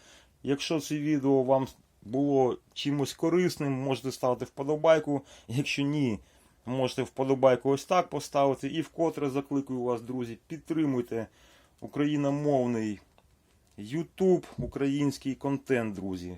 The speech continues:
Всім дякую за увагу. До зустрічі. Тут просто несамовита краса, друзі.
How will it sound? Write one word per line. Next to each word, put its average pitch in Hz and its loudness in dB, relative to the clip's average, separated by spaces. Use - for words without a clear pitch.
Всім 156 -8
дякую 120 0
за 123 -4
увагу. 143 4
До 156 -2
зустрічі. 104 -4
Тут 160 -2
просто 175 2
несамовита 131 0
краса, 101 -4
друзі. 90 -10